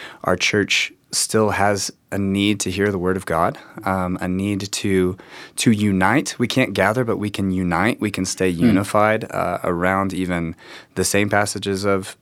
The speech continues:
Speaker 1: of Scripture. We can still try and fellowship together. So we're just trying as staff and leaders to think through the best ways that we can do this for a church. The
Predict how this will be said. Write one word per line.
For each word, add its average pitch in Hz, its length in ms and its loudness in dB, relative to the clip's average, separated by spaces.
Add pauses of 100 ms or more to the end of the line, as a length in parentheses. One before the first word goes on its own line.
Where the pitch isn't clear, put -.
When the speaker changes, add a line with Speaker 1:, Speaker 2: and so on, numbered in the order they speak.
Speaker 1:
of 90 140 -4
Scripture. - 400 -2
We 90 80 -2
can 87 140 -4
still 90 160 -4
try 90 160 -2
and 87 100 -2
fellowship 90 540 0 (140)
together. 87 420 0
So 98 260 2 (300)
we're 196 120 8
just 180 200 4
trying 127 500 2
as 101 340 -2 (140)
staff 131 400 0
and 101 100 -6
leaders 117 260 -4
to 98 100 -8
think 104 160 -4
through 120 100 0
the 107 80 -2
best 98 260 -2
ways 98 180 0
that 92 60 -4
we 92 60 -2
can 82 160 -6
do 85 160 0
this 107 100 0
for 90 200 -4
a 87 60 -4
church. 98 480 -2
The 87 340 0